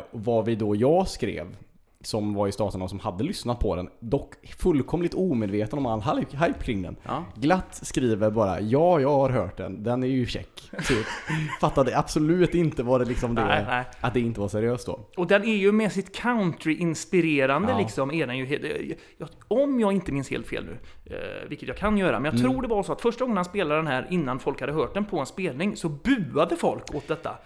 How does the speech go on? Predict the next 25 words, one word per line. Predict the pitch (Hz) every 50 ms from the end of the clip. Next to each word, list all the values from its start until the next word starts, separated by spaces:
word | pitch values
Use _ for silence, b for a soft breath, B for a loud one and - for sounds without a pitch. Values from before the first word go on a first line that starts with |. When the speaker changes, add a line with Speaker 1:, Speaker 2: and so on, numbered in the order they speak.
| B B B B B B _ - -
Speaker 1:
Jag | 160 160
Speaker 2:
Eh. | -
Speaker 1:
tror, | - 190 185 180 175 - -
och | 156 156
det, | 156 156 135 95
det | 101 127 135 143 147
kan | - 156
vi | 147
komma | - 151 147 135
in | 120 113
på, | - - 117 113 107 107 107 101 - - - - - -
på | - 113 104 107 107 104 104 101 104 113
strax | 113 - - 107 - - -
också, | 104 - - -
men, | 135 139 131
Speaker 2:
Ja. | 120 143 143 156 160 - -
Speaker 1:
eller | 123 123 120 110
det | 107 107
kan | 104 120 117
vi | 110
komma | - 104 104
in | 95 87
på | - 101
nu. | 110 131 123 -
Eh, | - 107 113 117 113 113 110 107 104